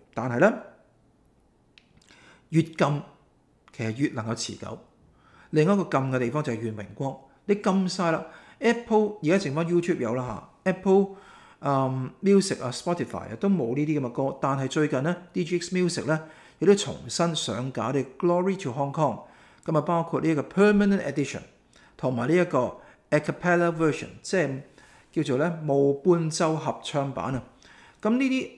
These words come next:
A Cappella Version 同埋 Permanent Edition 總共四個版本嘅，五月廿九號宣布，D G X Music 宣布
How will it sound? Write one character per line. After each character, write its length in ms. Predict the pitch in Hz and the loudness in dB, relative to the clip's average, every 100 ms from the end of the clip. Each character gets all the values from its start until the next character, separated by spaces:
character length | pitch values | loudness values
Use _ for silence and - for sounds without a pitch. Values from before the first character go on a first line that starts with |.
| - | -2
A 100 | 175 | 0
Cappella 460 | 180 190 208 180 | 2 4 2 2
Version 360 | 175 185 180 - | 2 0 0 -8
同 120 | 190 | -8
埋 80 | 180 - | -12 -4
Permanent 400 | 185 180 180 180 | 0 0 0 -2
Edition 360 | - 160 156 101 | -4 -4 -4 -4
總 120 | 147 | -4
共 100 | 117 | -4
四 180 | - 117 | -2 -2
個 100 | 110 | -2
版 220 | 107 117 | -4 -6
本 160 | 113 113 | -6 -6
嘅， 120 | 101 - | -8 -4
五 100 | 170 | -2
月 80 | 143 | 0
廿 180 | 131 | -2
九 120 | 127 160 | -2 -4
號 60 | |
宣 260 | 139 185 175 | -2 -2 2
布 240 | 143 135 - - - | 2 0 -6 -20 -10
，D 200 | - 202 | 0 0
G 160 | 196 208 | 2 -2
X 140 | 196 | -2
Music 300 | 190 190 135 | 0 0 0
宣 200 | - 170 | 0 0
布 240 | 143 113 | 2 -2